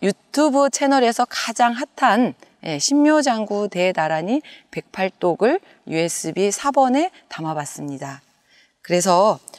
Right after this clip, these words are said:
어, 유에스비는요, 이와 같이, 예, 카드 형식으로, 예, 제작을 해봤는데요. 또 카드 형식으로 제작한 데는, 예, 다 저 나름대로,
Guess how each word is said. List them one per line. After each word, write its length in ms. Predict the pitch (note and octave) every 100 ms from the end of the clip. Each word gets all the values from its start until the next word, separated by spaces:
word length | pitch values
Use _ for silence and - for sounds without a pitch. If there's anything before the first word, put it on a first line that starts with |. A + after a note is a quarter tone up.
| _ -
어, 200 | F3 E3
유에스비는요, 920 | F3 A#3+ B3 A#3 G#3+ G3+ G3+ A#3 A3 C#3+ - -
이와 280 | G3+ B3 C4
같이, 800 | G#3 F#3+ - - E3+ G#3 E3 C3 _
예, 420 | D#3+ D3+ C#3 C3 C3 _ _ _ _ _ _ _ _ _ _ _ _ - _ -
카드 320 | E4+ E4 E4+
형식으로, 920 | C4 A3+ - - F3 D#3 D#3+ G3 C#3 - -
예, 160 | D3 C#3+
제작을 440 | - D#3+ E3 D#3+
해봤는데요. 800 | A3+ C4 C4 F#3+ D3+ D#3+ C4 A#3 - _ - - - - -
또 100 | -
카드 300 | - E4+ F#4
형식으로 540 | D#4+ D4 - C4 C4 B3
제작한 500 | A3 A3 - A#3 G3+
데는, 400 | G3 G#3+ C4+ C3+ - _ -
예, 160 | D#3
다 420 | D3 D#3 D#3 D3+ D3 _ - - -
저 280 | - F3 E3
나름대로, 720 | D3 E3+ D#3+ D#3+ G#3 D#3+